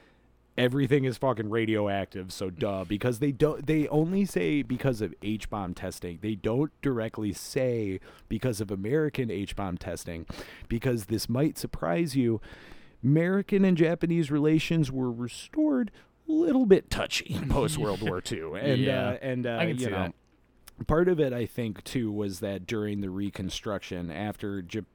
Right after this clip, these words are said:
Speaker 1: you know, after we dropped the bombs and Japan surrendered in World War Two, we did a period of rebuilding, um, and then, like, there was just, like, a bunch of rules put in place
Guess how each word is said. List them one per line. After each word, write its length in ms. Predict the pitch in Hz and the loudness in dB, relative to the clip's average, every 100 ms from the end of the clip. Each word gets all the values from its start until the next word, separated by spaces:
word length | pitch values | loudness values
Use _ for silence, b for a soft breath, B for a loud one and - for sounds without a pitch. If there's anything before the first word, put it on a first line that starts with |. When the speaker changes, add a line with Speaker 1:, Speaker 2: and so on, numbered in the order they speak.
| _ | _
Speaker 1:
you 180 | 117 104 | -8 -6
know, 180 | 90 78 | -4 -4
after 280 | 104 98 104 | -6 -6 -4
we 120 | 95 | -4
dropped 280 | 101 92 82 | -2 -4 -6
the 60 | |
bombs 600 | 90 90 92 90 92 87 - | -6 -4 -2 -2 -2 -4 -6
and 240 | 95 90 | -6 -4
Japan 760 | 90 - 107 95 95 90 87 - | -6 -8 -6 -6 -4 -4 -6 -8
surrendered 580 | - 101 110 98 85 - B B B B B | -8 -2 0 0 -4 -10 B B B B B
in 120 | 101 101 | -8 -4
World 200 | 95 92 | -4 -4
War 160 | 92 | -6
Two, 520 | 85 - 92 90 90 76 | -6 -4 -4 -4 -6 -6
we 140 | 104 | -6
did 180 | 95 98 | -4 -6
a 60 | 92 | -6
period 480 | - 107 98 98 90 | -6 -6 -6 -6 -6
of 160 | 87 | -8
rebuilding, 720 | 92 82 117 113 101 82 78 87 | -8 -6 -4 -2 -2 -6 -8 -10
um, 380 | 101 92 90 87 - | -8 -6 -6 -6 -6
and 240 | 95 95 | -4 -2
then, 380 | 92 90 90 87 - 104 | -2 -4 -4 -6 -10 -12
like, 300 | 101 95 90 | -8 -6 -4
there 140 | 110 101 | -4 -2
was 120 | 87 | -4
just, 200 | 113 107 | -6 -6
like, 120 | 98 | -8
a 60 | 92 | -6
bunch 240 | 101 92 | -6 -6
of 220 | 92 87 | -10 -6
rules 320 | 95 92 90 | -4 -2 -4
put 180 | - 95 | -6 -6
in 140 | 92 90 | -6 -6
place 460 | 101 90 87 - | -6 -6 -6 -10